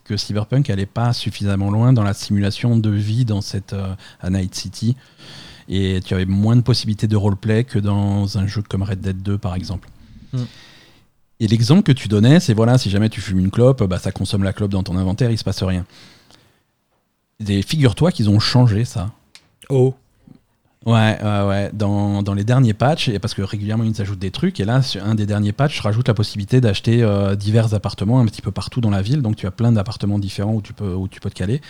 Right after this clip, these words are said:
Speaker 1: Et parmi les choses que tu peux faire dans ton appartement, c'est, c'est, c'est te caler à, à, sur le canapé, à la table basse, ou sur, euh, ou, ou au bord d'un bar. Et, euh, et boire un coup, ou fumer une clope, ou un truc comme ça. Et là, effectivement, c'est animé, et tu as la scène, et t'as le truc jusqu'à ce que
Speaker 2: Oui.
Speaker 1: tu la coupes, et c'est,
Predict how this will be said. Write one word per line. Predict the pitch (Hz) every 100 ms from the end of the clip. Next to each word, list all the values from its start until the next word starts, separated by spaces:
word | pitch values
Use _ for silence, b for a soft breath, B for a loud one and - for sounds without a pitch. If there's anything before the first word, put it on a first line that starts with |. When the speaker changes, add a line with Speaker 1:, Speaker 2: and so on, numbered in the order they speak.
| B B B
Speaker 1:
Et | 117
parmi | 131 120 120
les | 110
choses | - 131
que | 113
tu | -
peux | -
faire | 101 135 123
dans | 107
ton | 98 95
appartement, | - - 98 139 185
c'est, | - 131 143
c'est, | - 101
c'est | - -
te | 95
caler | 101 101 101 123
à, | 120 95 92 -
à, | 95 85 85 - - _ _
sur | - 101
le |
canapé, | 98 98 95 - 110
à | 110
la | 92
table | 98 95
basse, | 95 113 139 -
ou |
sur, | 101 98 90
euh, | 92 92
ou, | 92 98 95 98 98
ou | 101
au | 98
bord | 98
d'un | 98 92
bar. | 101 143 - B B B B B B -
Et, | 120 143
euh, | 127 107 110 107 104 98
et | 110
boire | 131 127
un | 120
coup, | 123 131 139 160 175
ou | 123
fumer | 131 123 117
une | 110
clope, | 110 113 120 147
ou | 131
un | 107
truc | 113
comme | 104 104
ça. | 131 127
Et |
là, | 107 131
effectivement, | 117 110 - 95 117
c'est | 151 120
animé, | 98 95 101 131 170
et |
tu | 143 107
as |
la | 87
scène, | - 101 120 160
et |
t'as | 120 90
le |
truc | 92 147
jusqu'à | 113 -
ce | -
que | 151
Speaker 2:
Oui. |
Speaker 1:
tu | 160
la | 80
coupes, | - 151 107
et |
c'est, | - 92 90 90